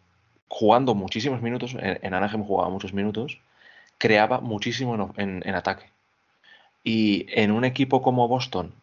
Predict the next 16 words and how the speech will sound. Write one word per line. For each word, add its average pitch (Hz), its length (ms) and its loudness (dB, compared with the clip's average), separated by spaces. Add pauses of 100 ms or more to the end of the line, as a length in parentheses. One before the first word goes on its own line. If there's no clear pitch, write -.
(120)
en 101 120 0
el 92 140 0
que 95 160 0
cuando 92 240 2
llegue, 110 800 0
em, 107 460 -4
playoff, 107 400 2 (480)
que 82 260 -4
como 82 480 -2
bien 95 140 0
decís, 101 280 -2
pues 87 160 -10
van 92 140 4
a 95 60 4
llegar, 95 300 0 (760)
eh, 85 500 2